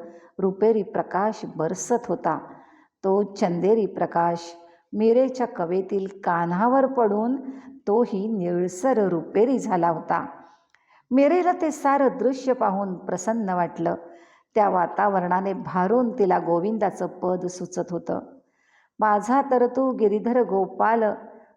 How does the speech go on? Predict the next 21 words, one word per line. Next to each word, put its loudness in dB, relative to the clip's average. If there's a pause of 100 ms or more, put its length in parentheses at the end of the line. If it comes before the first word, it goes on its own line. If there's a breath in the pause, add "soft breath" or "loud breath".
दुसरे 4
मनी 0
न 2
कुणी, -4 (180)
तुझ्याच 0
संगे 2
रात्र 0
जागवी, -2 (180)
तुझ्याच -2
संगे 0
दिनी." -4 (720 soft breath)
अचानक 2
तिचं 0
लक्ष 0 (640 loud breath)
गवाक्षाच्या 0
कोपऱ्यात 0 (160)
तिष्ठत -4
उभे 0
असलेल्या 2 (400 loud breath)
राणांकडे 0
गेलं. -2